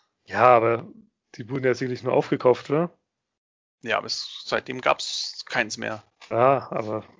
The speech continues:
Speaker 1: warum? Ich mein
Speaker 2: Aber die hatten auch mal, mal eine Zeit lang, die hatten auch diese Formel gefunden.
Speaker 1: Point and Click ist jetzt eher so in die Nische geraten. Also wie gesagt, das
Speaker 2: Ja,
Speaker 1: letzte,
Speaker 2: das
Speaker 1: was ich
Speaker 2: stimmt.
Speaker 1: mir jetzt so erkenn-, äh, erinnere, was so, was jetzt kein Indie-Spiel war und, und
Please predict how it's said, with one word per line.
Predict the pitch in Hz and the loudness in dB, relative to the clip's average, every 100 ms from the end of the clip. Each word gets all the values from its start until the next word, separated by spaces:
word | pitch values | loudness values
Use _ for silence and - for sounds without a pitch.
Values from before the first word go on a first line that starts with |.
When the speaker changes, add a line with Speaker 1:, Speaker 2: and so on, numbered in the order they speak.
| _ | _
Speaker 1:
warum? | 107 143 165 | -2 0 0
Ich | 110 | -2
mein | 110 113 | -2 2
Speaker 2:
Aber | 127 | 2
die | 123 127 | 4 2
hatten | - | 2
auch | 185 202 | 2 4
mal, | 139 117 123 120 | 4 4 2 -4
mal | 123 120 117 113 | -10 -8 -4 -2
eine | 110 | -2
Zeit | - 117 120 | -2 -2 0
lang, | 113 110 | -4 -6
die | 120 | -10
hatten | 147 143 | -8 -4
auch | 143 | -4
diese | - 120 120 | -4 -6 -6
Formel | - 127 127 | -2 -2 -2
gefunden. | 113 143 131 123 113 _ _ _ _ _ _ _ _ _ | -4 -8 -10 -12 -16 _ _ _ _ _ _ _ _ _
Speaker 1:
Point | - 131 | -2 0
and | 135 | 0
Click | - 185 | 0 0
ist | 202 - | 0 0
jetzt | 170 - | -2 2
eher | 156 175 | 6 6
so | 165 - 165 170 | 4 2 2 2
in | |
die | 156 | 0
Nische | 151 196 - | -2 -4 -2
geraten. | 127 117 120 123 127 | -2 4 4 4 -2
Also | 117 | -4
wie | 143 | -4
gesagt, | 151 165 - | 0 0 0
das | 123 | -4
Speaker 2:
Ja, | 113 | -2
Speaker 1:
letzte, | 143 147 - | -2 -2 -4
Speaker 2:
das | 147 | 0
Speaker 1:
was | 147 | 0
ich | 117 | 0
Speaker 2:
stimmt. | 147 | 4
Speaker 1:
mir | 196 | 4
jetzt | 185 | 6
so | 170 | 8
erkenn-, | 160 175 175 - - - - | 8 6 0 -4 -20 -18 2
äh, | |
erinnere, | 156 151 160 165 160 | 6 6 4 0 2
was | 147 | 2
so, | - 139 - _ _ _ _ | 0 -8 -12 _ _ _ _
was | - 113 | -8 -4
jetzt | 120 | 0
kein | 139 - | 2 2
Indie-Spiel | 160 180 - - 170 | 0 -2 -2 2 4
war | 165 165 165 | 8 8 8
und, | 147 143 151 | 6 -2 -6
und | 165 139 - | -10 -10 -16